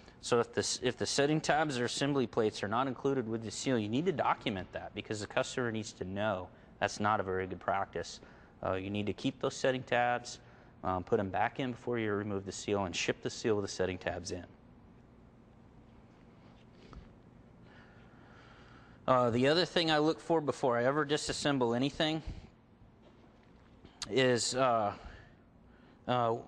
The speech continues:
does it appear that the as-, the seal was assembled properly in the first place? Uh, and a lot of times what you'll find is, um,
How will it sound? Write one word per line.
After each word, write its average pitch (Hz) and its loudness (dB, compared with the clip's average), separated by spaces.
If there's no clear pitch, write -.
does 143 4
it 143 4
appear 170 2
that 160 -2
the 135 2
as-, - -4
the 127 -4
seal 165 0
was 127 2
assembled 156 0
properly 104 0
in 104 -2
the 95 -6
first - -4
place? - -8
Uh, 113 4
and 117 2
a - 2
lot 131 2
of 147 -2
times 131 0
what 127 2
you'll 120 2
find 120 0
is, 104 -4
um, 101 0